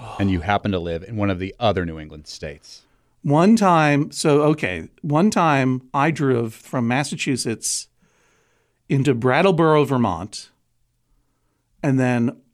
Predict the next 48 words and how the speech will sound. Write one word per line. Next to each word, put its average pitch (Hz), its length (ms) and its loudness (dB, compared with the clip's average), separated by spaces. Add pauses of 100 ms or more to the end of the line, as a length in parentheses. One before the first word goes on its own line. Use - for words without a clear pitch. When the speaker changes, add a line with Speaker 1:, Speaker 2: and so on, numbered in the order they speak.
Speaker 1:
directly 147 520 2
over 160 220 2
the 147 100 0
bridge 127 460 -2
to 151 100 -2
New 127 120 0
Hampshire. 95 580 -6 (720)
Three 233 240 4
states 240 280 2
in 208 120 4
one 196 180 4
day, 196 160 6
Monty. 160 320 4
You 147 80 2
can 160 160 4
do 196 140 4
that 185 240 4
in 143 100 2
New, 131 140 2
in 131 260 2
New 120 160 2
England. 90 500 -6 (140)
Speaker 2:
Very 135 340 0
easily 87 360 -4
done. 80 200 -16 (260)
Speaker 1:
Back 214 260 2
when 247 120 2
I 208 80 4
used 202 160 0
to 208 60 -8
be 190 100 2
on 170 140 2
television, 156 420 2
I 135 80 4
was 131 180 0
terrified 160 720 2
that 123 100 2
I 120 80 4
would 120 120 0
lose 127 200 0
my 127 180 0
job 101 600 -2
as 123 220 -6
a 110 240 -2
spokesperson 120 720 -4
for 95 220 -6
a 92 40 -6
c-, - 60 -20